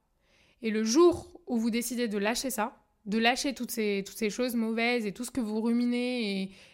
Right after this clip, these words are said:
et tout ce que, tous les regrets, tout ce que, tout ce que vous voulez, et ben, vous remontez à la surface et vous êtes enfin vous-même. Et c'est ça, en fait, qu'il faut vous rappeler, c'est que peu importe quelle est la,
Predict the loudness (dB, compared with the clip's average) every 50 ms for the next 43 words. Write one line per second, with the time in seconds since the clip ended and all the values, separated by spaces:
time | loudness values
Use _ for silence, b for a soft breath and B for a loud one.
0 | -8 -8 -6 -4 -4 -6 -6 -4 0 2 2 4 4 2 2 0 0 0 0 0
1 | 2 2 2 2 2 2 0 0 0 0 0 0 -2 -4 -6 -8 -6 -4 -2 -2
2 | 0 -2 -2 -4 -4 -4 0 2 2 2 2 2 2 2 2 0 -2 -4 -14 _
3 | _ _ _ _ _ _ _ _ _ -4 0 2 2 2 0 0 -2 -2 -2 0
4 | 0 0 0 0 -2 -4 -4 -2 -2 -2 -2 -4 -4 -4 -4 -4 -4 -4 -4 -2
5 | -2 -2 -2 -2 -4 -4 -6 -8 -10 -16 _ _ b b b b b b b b
6 | b b b b b b b _ _ _ _ _ _ _ _ -6 -6 -6 -4 -4
7 | -2 -2 0 0 -2 -4 -4 -6 -6 -4 -4 -4 -2 -2 0 -2 -2 0 0 0
8 | 0 0 0 -2 -2 -2 0 0 -2 -2 -6 -14 _ _ _ _ _ _ _ _
9 | _ _ _ _ _ _ _ -20 -20 -12 -4 0 0 2 2 2 2 0 0 0
10 | 0 0 0 0 0 0 0 0 0 0 -2 -2 -4 -4 -4 -4